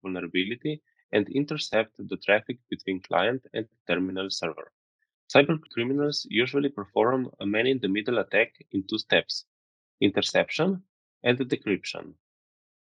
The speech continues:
In the traditional man-in-the-middle attacks, hackers gain access to unsecured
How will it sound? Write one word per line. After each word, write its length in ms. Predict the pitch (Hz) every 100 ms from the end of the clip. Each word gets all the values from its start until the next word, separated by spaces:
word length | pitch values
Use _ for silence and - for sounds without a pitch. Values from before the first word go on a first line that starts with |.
| -
In 80 | 123
the 100 | 117
traditional 720 | - 113 151 160 156 143 120
man-in-the-middle 720 | 110 120 117 95 101 113 120
attacks, 520 | 104 - - - - _ _ _ -
hackers 480 | 135 139 165 151 -
gain 200 | 117 117
access 400 | - - - -
to 140 | - -
unsecured 560 | 113 120 131 - 117 139